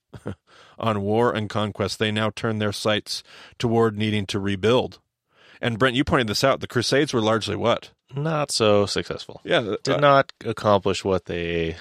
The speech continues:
Speaker 2: sought to do.
Speaker 1: Yeah, and, and even what they sought to do would be up for debate. Like, what were the objectives of the Crusades? And, and I suggested that there was a whole lot more behind the scenes, however intentional that was,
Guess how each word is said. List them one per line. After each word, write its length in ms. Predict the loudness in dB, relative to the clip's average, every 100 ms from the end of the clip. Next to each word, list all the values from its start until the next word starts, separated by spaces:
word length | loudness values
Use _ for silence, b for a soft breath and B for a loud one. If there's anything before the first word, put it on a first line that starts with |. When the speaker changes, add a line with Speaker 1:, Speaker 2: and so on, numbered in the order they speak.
| -16 _
Speaker 2:
sought 300 | 2 2 0
to 100 | -10
do. 80 | -10
Speaker 1:
Yeah, 320 | 2 4 4 2
and, 240 | -2 -2 -2
and 100 | 2
even 180 | 4 4
what 80 | 4
they 80 | 2
sought 260 | 4 2 2
to 80 | 0
do 160 | 2
would 140 | 0 0
be 240 | 0 0
up 200 | 0 -2
for 120 | -6
debate. 460 | -6 0 2 2 0
Like, 180 | -4 -2
what 120 | -2
were 80 | 0
the 120 | -2
objectives 600 | -4 -4 -4 -2 -4 -4
of 80 | -6
the 80 | -8
Crusades? 580 | -8 -6 -4 -4 -6
And, 240 | -8 -8 -10 _
and 100 | -2
I 100 | -2
suggested 500 | 0 -2 -2 -2 -2
that 100 | -6
there 120 | -4
was 100 | -4
a 40 | -2
whole 160 | -2
lot 160 | -2 -2
more 180 | -4 -8
behind 500 | -8 -10 -4 -4 -2
the 60 | -6
scenes, 600 | -6 -8 -10 -12 -14 -16 B B B B B
however 360 | 0 2 2 0
intentional 560 | -2 -2 -2 0 -2
that 200 | -2 -4
was, 560 | -2 -2 -2 -4 -8 -12